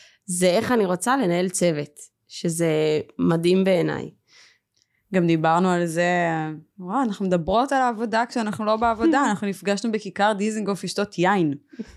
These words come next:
Speaker 2: אחותי, <laughs> שתהיי בעניינים. ודיברנו, ו-, וגם דיברנו, כאילו, באמת על, על באמת איך את מנהלת את הצוות, ואיך את מתייחסת אלינו כצוות, ו-, פתאום אני חושבת שזה מה שגורם גם לעסק וגם לנו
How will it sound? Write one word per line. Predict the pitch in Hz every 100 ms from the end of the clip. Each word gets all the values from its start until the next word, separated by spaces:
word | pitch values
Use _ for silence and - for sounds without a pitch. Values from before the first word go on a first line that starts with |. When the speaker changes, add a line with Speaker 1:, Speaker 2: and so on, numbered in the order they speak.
| -
Speaker 2:
אחותי, | 320 302 453 - 208 -
<laughs> | _ -
שתהיי | - 196
בעניינים. | 214 208 175 185 170 147 - _ _ _ _ _ _ _ -
ודיברנו, | 180 170 165 240 285 190
ו-, | 170 185
וגם | 175 170 180 233
דיברנו, | 285 220 185 175 175
כאילו, | - 170 165
באמת | 160 165 160 -
על, | 160 156 - -
על | 170 - _
באמת | 160 160 180
איך | 180
את | 180
מנהלת | 170 151 160 170
את | 151
הצוות, | 139 190 202 190 -
ואיך | 165 160
את | 190
מתייחסת | 160 151 - 165 -
אלינו | 196 175 165
כצוות, | 165 - 160 156 -
ו-, | 156 151 - _ _ - - _ _ _ 165
פתאום | 180
אני | 165
חושבת | 170 - 175
שזה | 180 170
מה | 175
שגורם | 170 160 165 170 170
גם | 175 175
לעסק | 175 175 - 180 175
וגם | 165 165 170 165
לנו | 165 175